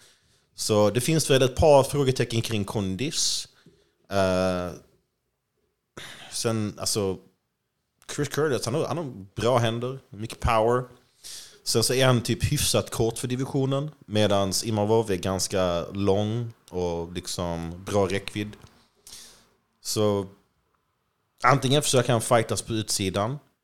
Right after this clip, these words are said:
eller försöker korta ner den där distansen för att få nedtagningen, men så fort du gör det så hamnar du i sådär danger zone. Svårtippad match, faktiskt. Jag, alltså, jag tror jag tippar Imavov mest för att han, jag,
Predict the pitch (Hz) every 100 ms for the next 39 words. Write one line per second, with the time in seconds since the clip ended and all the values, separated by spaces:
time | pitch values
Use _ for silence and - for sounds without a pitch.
0 | _ _ _ _ _ _ - 113 113 -
1 | 110 104 123 98 104 101 95 95 92 90
2 | 101 92 95 85 101 90 92 90 92 87
3 | 90 92 101 92 87 82 - 95 - 98
4 | 104 107 101 101 87 85 104 104 98 92
5 | 92 87 - 95 80 - - 101 98 92
6 | 90 92 101 113 - _ _ _ _ -
7 | - - - - - - _ _ _ _
8 | - - - - - 185 185 123 104 143
9 | - - - - - 131 - 101 - -
10 | 113 113 113 113 110 - _ _ _ _
11 | _ _ _ _ _ _ - - 143 135
12 | - 220 185 - 180 180 135 147 139 110
13 | 107 104 101 110 113 - 104 - 117 101
14 | 107